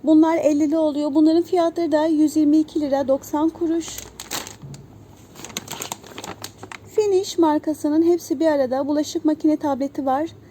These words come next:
Seksenli oluyor. Bunların fiyatları da yüz dokuz lira doksan kuruş.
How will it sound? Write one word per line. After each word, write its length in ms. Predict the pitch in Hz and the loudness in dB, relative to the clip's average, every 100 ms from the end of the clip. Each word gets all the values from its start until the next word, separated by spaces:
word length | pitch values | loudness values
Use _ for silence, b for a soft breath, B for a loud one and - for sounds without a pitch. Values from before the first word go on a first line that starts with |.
| B | B
Seksenli 600 | - 302 302 - 294 294 | -4 -2 -2 -2 2 4
oluyor. 420 | 311 311 302 311 285 | 4 4 4 2 4
Bunların 340 | 302 311 330 | 4 6 4
fiyatları 480 | 320 330 311 311 254 | 2 0 2 -2 -2
da 60 | |
yüz 220 | 277 285 254 | 0 0 -2
dokuz 320 | 277 311 269 | -2 -4 0
lira 200 | 269 262 | 0 2
doksan 400 | 254 - 269 294 | -2 -2 -4 -4
kuruş. 480 | - 311 311 - | -2 -2 -2 -6